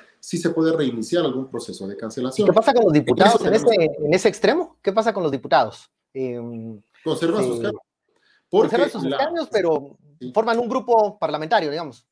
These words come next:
Speaker 1: Sí, sí, sería, sería penoso, porque recordá que si bien la postulación es
Speaker 2: Ujú.
Speaker 1: partidaria, la adjudicación es personal.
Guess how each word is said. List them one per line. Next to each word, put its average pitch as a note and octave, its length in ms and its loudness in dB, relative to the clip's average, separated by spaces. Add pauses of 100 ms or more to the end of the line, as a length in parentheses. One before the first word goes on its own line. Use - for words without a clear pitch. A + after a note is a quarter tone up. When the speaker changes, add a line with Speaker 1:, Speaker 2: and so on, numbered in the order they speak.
Speaker 1:
Sí, F#3+ 360 0
sí, - 260 -4
sería, C#3+ 600 -6
sería C#3 300 -10
penoso, F3 360 -6
porque B2+ 200 -10
recordá A#2+ 340 -4
que G3+ 100 -6
si - 140 -10
bien D3 160 -2
la F#3 120 -2
postulación A#2+ 760 -6 (600)
es D3+ 140 0
Speaker 2:
Ujú. - 80 -12
Speaker 1:
partidaria, C3+ 600 0
la A#2+ 120 -2
adjudicación A2 580 -6
es B2+ 80 -10
personal. A#2 640 0